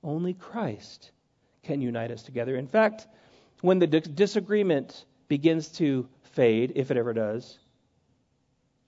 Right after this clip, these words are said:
and people beca-, begin to become more united on, on economical or on, on social issues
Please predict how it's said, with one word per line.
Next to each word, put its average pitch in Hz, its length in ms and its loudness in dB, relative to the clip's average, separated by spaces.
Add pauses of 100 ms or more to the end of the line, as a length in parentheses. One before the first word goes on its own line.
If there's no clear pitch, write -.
and 131 140 -6
people 170 280 2
beca-, 156 380 -2
begin 151 340 2
to 170 140 0
become 151 400 0 (240)
more 165 200 6
united 170 680 4
on, 135 380 0 (260)
on 139 240 0
economical 151 680 2
or 131 200 2
on, 131 140 0
on 143 160 0
social 170 500 2
issues 107 720 -6